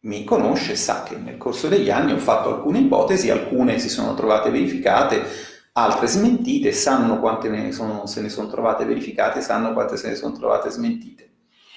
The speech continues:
Io vorrei tanto sbagliarmi. Intanto comunque cominciamo col mettere in chiaro una cosa.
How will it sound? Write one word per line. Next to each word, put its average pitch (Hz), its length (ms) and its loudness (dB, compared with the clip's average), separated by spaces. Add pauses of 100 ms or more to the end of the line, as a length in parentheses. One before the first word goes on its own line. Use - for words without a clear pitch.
(720)
Io 214 180 6
vorrei 117 280 4
tanto 151 240 2
sbagliarmi. 104 800 -6 (1500)
Intanto 147 560 2
comunque 151 360 0
cominciamo 131 500 0
col 117 160 0
mettere 131 320 0
in 107 80 -6
chiaro 113 220 0
una 104 160 -6
cosa. - 380 -10